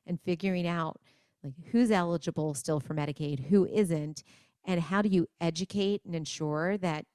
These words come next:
the members really understand what is either coming up in terms of losing eligibility or how they re-enroll and be considered for eligibility again. So it's just this backlog as a result of the public health emergency.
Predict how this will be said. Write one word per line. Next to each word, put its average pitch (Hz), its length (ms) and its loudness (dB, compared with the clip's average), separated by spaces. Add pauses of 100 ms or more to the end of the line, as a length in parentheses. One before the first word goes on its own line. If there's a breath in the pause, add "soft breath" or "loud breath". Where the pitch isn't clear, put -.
(220)
the 170 80 -4
members 160 640 -4
really 170 280 -2
understand 160 840 -4 (320 soft breath)
what 185 360 2
is 165 380 -2 (400)
either 151 320 -2
coming 165 320 -4
up 170 200 -2 (200)
in 160 100 -8
terms 156 280 -2
of 139 120 -4
losing 147 400 -2
eligibility 208 760 0 (260 soft breath)
or 180 140 2
how 175 260 -2
they 165 160 -2
re-enroll 151 1040 -2
and 151 220 -6
be 143 100 -8
considered 156 480 -4
for - 180 -6
eligibility 147 720 -4
again. 165 440 -6
So 170 420 6 (500 soft breath)
it's - 200 -4
just - 220 -6
this - 220 -6 (460)
backlog 156 800 -2 (360)
as 185 120 -2
a 180 60 0
result 175 520 4
of 156 160 -2
the 151 60 -4
public 156 340 -2
health 160 220 -4
emergency. 156 800 -4